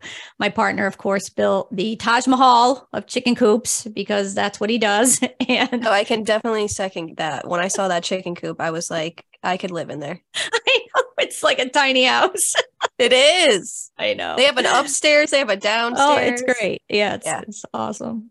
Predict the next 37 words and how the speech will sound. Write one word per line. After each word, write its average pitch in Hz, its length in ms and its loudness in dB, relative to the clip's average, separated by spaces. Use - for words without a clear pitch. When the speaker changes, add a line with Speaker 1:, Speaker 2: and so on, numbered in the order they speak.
Speaker 1:
And 226 100 0
we 240 120 4
let 240 180 4
'em 233 120 -2
outside 208 580 0
for 214 80 -12
the 214 80 -10
first - 280 -8
time 208 220 -6
today. - 440 -6
So 214 340 -2
that 196 120 0
was 220 120 -4
quite 202 240 -4
comical. 202 680 -6
<laughs> - 20 -20
They're 415 500 4
all 392 180 6
standing 269 480 2
at 247 100 2
the 233 80 2
door, 226 300 0
all 233 140 0
six 220 280 -8
of 220 100 -6
'em, 220 160 -2
like, 233 340 0
<laughs> 453 240 4
some 320 300 2
tails, 294 600 4
some 285 200 -2
heads. 262 520 2
What, 269 240 -2
finally, 262 800 2
<laughs> 233 280 2
they 285 160 6
all 277 220 4